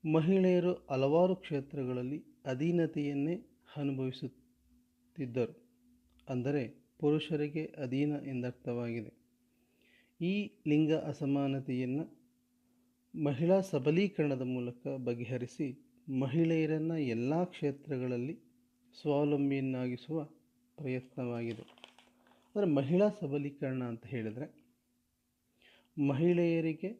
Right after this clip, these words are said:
ಅಧಿಕಾರ ಅಥವಾ ಪ್ರಾಧಿಕಾರದ ಶಕ್ತಿಯನ್ನು ನೀಡುವ ಮೂಲಕ ಅವರನ್ನು ಸಬಲೀಕರಣಗೊಳಿಸುವುದೇ ಮಹಿಳಾ ಸಬಲೀಕರಣ.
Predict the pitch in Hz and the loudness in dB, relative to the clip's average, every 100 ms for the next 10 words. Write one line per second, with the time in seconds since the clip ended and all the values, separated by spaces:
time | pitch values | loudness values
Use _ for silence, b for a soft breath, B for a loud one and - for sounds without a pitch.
0 | _ _ _ 139 135 151 170 160 160 165 | _ _ _ -4 -2 -2 0 0 0 -4
1 | - - 139 156 117 - _ _ - 139 | -8 -8 -4 -4 -4 -10 _ _ -2 0
2 | 139 156 156 147 143 143 143 - 135 - | 0 -2 -2 -2 -2 -2 -4 -4 -8 -6
3 | 139 135 135 131 123 123 120 120 117 117 | -4 -2 -2 -2 -2 -4 -4 -4 -6 -6
4 | 117 - 175 - _ _ _ 143 131 127 | -10 -10 -12 -14 _ _ _ -4 -2 -2
5 | 120 139 147 120 - _ b b b - | -2 -2 -2 -6 -12 _ b b b -4
6 | 147 131 160 196 190 139 139 131 127 - | 0 2 4 2 0 -2 -2 -2 -4 -4
7 | 123 127 156 123 104 - - 135 135 143 | -4 -2 0 -2 -4 -16 -10 -4 -2 -4
8 | 160 139 123 127 131 - 113 | -4 -6 -4 -2 -4 -4 -6